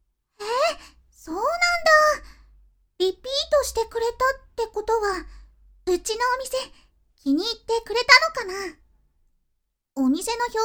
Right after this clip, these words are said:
判落とさないように、ミミも張り切っちゃうから、期待してね、お客さん。じゃあ、お客さん、今日はどうされたいのかな？え？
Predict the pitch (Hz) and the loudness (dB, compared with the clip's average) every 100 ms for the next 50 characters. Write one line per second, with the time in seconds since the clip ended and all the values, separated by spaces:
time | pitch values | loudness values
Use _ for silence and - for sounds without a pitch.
0 | 453 466 466 415 480 554 554 554 466 427 | 0 0 -2 -4 -2 0 0 0 -2 -4
1 | 392 392 - _ _ _ _ - 403 415 | -6 -10 -14 _ _ _ _ -10 -6 -4
2 | 370 294 247 254 381 302 349 - 587 - | 0 0 0 0 2 2 -2 -8 -8 2
3 | 640 523 494 440 440 - _ _ _ - | 4 4 2 -2 -6 -14 _ _ _ -14
4 | 311 254 - 240 262 302 - - 330 508 | -12 -10 -6 -4 -4 -4 -6 -4 0 2
5 | 571 587 807 - _ - 453 440 349 - | 2 -2 -4 -10 _ -4 -2 -2 -6 -6
6 | - 539 679 698 _ _ _ _ _ _ | 2 2 2 -4 _ _ _ _ _ _
7 | _ _ _ _ _ _ _ _ - 339 | _ _ _ _ _ _ _ _ -10 0
8 | 539 571 320 - _ _ _ 330 370 370 | 2 2 -2 -16 _ _ _ -6 -6 -6
9 | - 466 370 - _ _ _ _ _ _ | -6 -6 -8 -18 _ _ _ _ _ _
10 | - 453 453 349 294 269 - 330 466 587 | 0 2 2 -2 -6 -8 -6 -2 0 2
11 | 571 466 466 427 285 320 359 415 392 - | 0 0 -4 -6 -10 -6 -6 -6 -8 -12
12 | _ _ _ _ _ _ _ _ _ _ | _ _ _ _ _ _ _ _ _ _
13 | _ _ _ _ | _ _ _ _